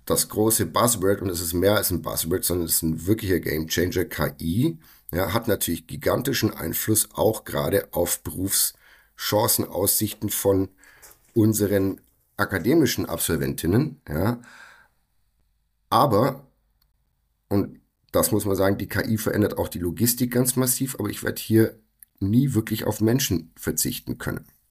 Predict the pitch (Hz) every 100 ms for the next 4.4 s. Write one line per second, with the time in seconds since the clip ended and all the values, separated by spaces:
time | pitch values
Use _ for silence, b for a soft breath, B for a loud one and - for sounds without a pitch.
0 | _ - 92 90 95 - _ 85 76 -
1 | 92 135 104 87 78 95 - 92 95 -
2 | 78 87 98 117 - B B B B B
3 | B B - 147 143 113 - - 87 78
4 | 80 98 131 -